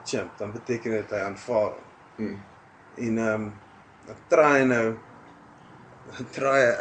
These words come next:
Speaker 1: uitgaan, eh, by die ding, en so, dis, dis nou net so hoog, is soos 'n bietjie meer as 'n meter maybe.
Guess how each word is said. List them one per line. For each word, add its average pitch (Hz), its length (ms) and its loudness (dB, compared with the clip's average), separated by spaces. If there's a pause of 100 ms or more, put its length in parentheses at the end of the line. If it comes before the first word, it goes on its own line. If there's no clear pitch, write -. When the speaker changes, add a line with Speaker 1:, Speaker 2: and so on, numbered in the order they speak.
(100)
Speaker 1:
uitgaan, 123 340 -4 (560)
eh, 117 80 -2 (100)
by 117 80 2
die 113 160 4
ding, 113 200 -2
en 110 80 -4
so, - 120 -14
dis, 120 380 -4
dis - 180 -10
nou 139 100 -4
net 160 160 -2
so 135 220 0
hoog, 107 280 -4
is 101 100 -14
soos 117 220 -14
'n 113 40 -20
bietjie 120 180 -8
meer 113 220 0
as 113 140 -4
'n 98 80 -8
meter 101 340 -6
maybe. 90 400 -10